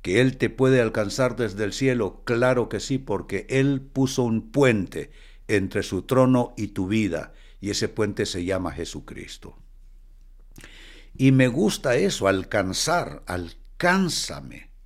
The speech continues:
alcánzame desde el cielo. Amados hermanos, ¿qué es alcanzar?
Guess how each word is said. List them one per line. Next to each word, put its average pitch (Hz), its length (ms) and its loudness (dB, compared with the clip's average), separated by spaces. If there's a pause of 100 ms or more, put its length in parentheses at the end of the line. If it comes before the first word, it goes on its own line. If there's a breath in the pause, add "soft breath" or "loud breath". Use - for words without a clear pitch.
(240)
alcánzame 95 840 -2
desde 80 240 -6
el 87 80 -6
cielo. 80 460 -6 (720 loud breath)
Amados 185 320 -2
hermanos, 156 400 -2
¿qué 156 200 -4
es 135 140 -2
alcanzar? 95 920 -4